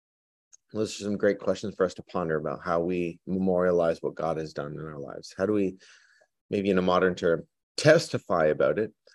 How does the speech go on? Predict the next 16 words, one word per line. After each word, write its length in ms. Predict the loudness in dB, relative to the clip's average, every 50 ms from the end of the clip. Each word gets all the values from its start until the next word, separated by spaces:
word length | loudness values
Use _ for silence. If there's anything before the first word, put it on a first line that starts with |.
| _ _ _
but 140 | -4 -4 -2
testify 500 | 0 -2 -2 -2 -2 4 6 6 8 8
in 80 | 6 6
a 40 |
way 360 | 6 6 6 6 6 6 4 2
that 180 | 2 0 0 0 _ _ _ _ _ _
when 180 | -6 -6 -6 -4
people 360 | -4 -4 -2 0 0 2 6
look, 280 | 6 6 6 4 2 2
they 120 | 2 2 2 -2
ask, 360 | -2 -2 -2 -2 -4 -8 -16 _ _ _ _ _ _
"Wh-, 340 | -12 -6 -2 -2 -2 0 0
why 200 | 2 2 4 2
do 80 | 2
you 120 | 0 -2 -2
have 340 | -2 -2 -2 -2 -2 -4